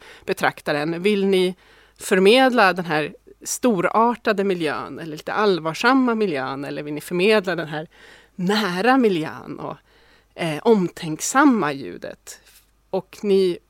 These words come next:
vad ni än väljer för ingredienser, både i ljud men också i det vi ser och det som sägs,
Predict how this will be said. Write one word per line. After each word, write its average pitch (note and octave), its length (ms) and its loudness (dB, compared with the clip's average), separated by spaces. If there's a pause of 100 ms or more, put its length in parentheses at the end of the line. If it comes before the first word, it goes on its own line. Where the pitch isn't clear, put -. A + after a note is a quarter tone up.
(120)
vad A3+ 460 2
ni G#3+ 160 6
än F3+ 200 2
väljer G#3 680 2
för - 180 -6
ingredienser, F#3 720 2
både E3+ 260 -2
i C4+ 40 2
ljud F#3+ 420 0
men D#3+ 160 0
också C4 320 -2
i A#3+ 100 0
det E3 180 0
vi D3+ 120 -10
ser F3 580 -10 (580)
och - 200 -10
det - 160 -6
som - 160 -14
sägs, - 720 -8